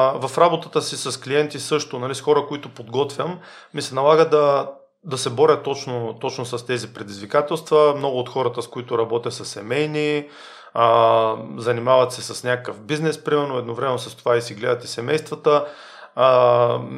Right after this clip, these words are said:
те са много сериозни, много волеви, много отдадени хора, които могат и десет часа да тренират, ако им го заложиш, обаче просто не разполагат с това време. И аз като треньор съм длъжен да, да, да,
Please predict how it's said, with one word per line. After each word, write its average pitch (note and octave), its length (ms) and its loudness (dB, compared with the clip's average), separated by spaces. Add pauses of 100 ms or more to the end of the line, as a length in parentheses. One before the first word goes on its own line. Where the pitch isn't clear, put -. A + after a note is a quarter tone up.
(600)
те C#3+ 120 0
са C#3 160 -6
много A#2+ 400 -4
сериозни, D3 440 0
много B2+ 320 -6
волеви, C#3 380 -2
много B2 340 -4
отдадени D3 460 2
хора, A#2 400 -4 (320)
които C3 240 -8
могат C3+ 580 0
и C3 120 -18
десет C3 300 -4
часа C3+ 260 0
да A#2 100 -4
тренират, G#2+ 420 -8
ако G#2 160 -10
им A2 100 -10
го G2+ 80 -14
заложиш, G#2 480 -8
обаче C3 400 -6
просто B2+ 280 -10
не C#3 180 -4
разполагат B2+ 480 0
с A#2 120 -18
това A#2+ 180 -2
време. G#2 300 -2 (580)
И C3+ 40 2
аз C#3 120 4
като F#3 180 -8
треньор C#3+ 300 2
съм D#3 220 -4
длъжен D3+ 340 0
да, B2+ 500 2 (720)
да, B2 400 0 (1120)
да, B2 260 -6